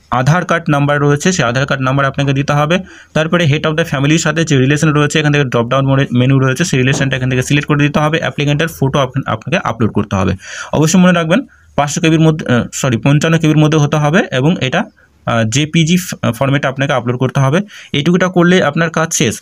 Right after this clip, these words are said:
এবার আপনি যদি চাইছেন যে আপনার অন্য কোনো মেম্বারকে আপনি আরও অ্যাড করতে চাইছেন, তো এখানে অ্যাডের একটা অপশন রয়েছে, এখানে আপনারা ক্লিক করে দেবেন। আহ, দুই নাম্বার অপশন চলে এসেছে বা দুই নাম্বার, আহ, এখানে দুই, আহ, চলে এসেছে, দুই নাম্বার মেম্বার।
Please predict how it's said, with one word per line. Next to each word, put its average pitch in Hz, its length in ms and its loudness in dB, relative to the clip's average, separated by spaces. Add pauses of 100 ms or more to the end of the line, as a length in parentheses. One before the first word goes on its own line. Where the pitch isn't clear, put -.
এবার 165 240 0
আপনি 175 280 0
যদি 170 180 0
চাইছেন 160 440 -2
যে 147 100 -2
আপনার 135 280 -2
অন্য 147 300 4
কোনো 165 220 4
মেম্বারকে 143 460 2
আপনি 143 260 -2
আরও 135 260 0
অ্যাড 120 220 -4
করতে 156 200 0
চাইছেন, 147 320 -2
তো 160 120 -2
এখানে 139 240 0
অ্যাডের 117 240 -2
একটা 143 240 -4
অপশন 143 200 0
রয়েছে, 135 340 -2
এখানে 143 260 -2
আপনারা 151 220 -2
ক্লিক 156 200 -2
করে 165 160 0
দেবেন। 185 160 2
আহ, - 440 -6
দুই 147 200 4
নাম্বার 170 260 2
অপশন 160 240 0
চলে 160 160 0
এসেছে 165 140 -2
বা 190 80 0
দুই 165 140 2
নাম্বার, 151 260 2
আহ, 123 140 -4
এখানে 123 300 0
দুই, 135 300 0
আহ, 120 180 -2
চলে 139 220 -2
এসেছে, 143 200 -2
দুই 139 140 0
নাম্বার 127 240 2
মেম্বার। 120 280 2